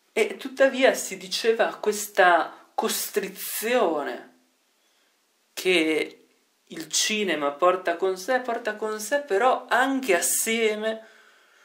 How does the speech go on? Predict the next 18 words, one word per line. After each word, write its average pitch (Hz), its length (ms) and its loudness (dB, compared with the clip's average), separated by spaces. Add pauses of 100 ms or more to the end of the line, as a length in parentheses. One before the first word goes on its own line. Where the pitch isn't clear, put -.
(240)
un 196 200 -2
valore 226 720 4 (1000)
di 190 160 -14
potenziale 240 1300 2
emancipativo, 180 1400 -2 (100)
di 185 360 -6
libertà 202 640 6
del 196 200 2
tutto 185 300 -6
nuova. 156 360 0
Come 233 220 -2
mai? 156 260 2 (460)
Perché 247 300 2
l'apparecchiatura 254 1200 0 (320)
introduce 233 1120 -4
nuovi 214 360 -2
campi 226 480 -4
esperienziali. 180 1500 0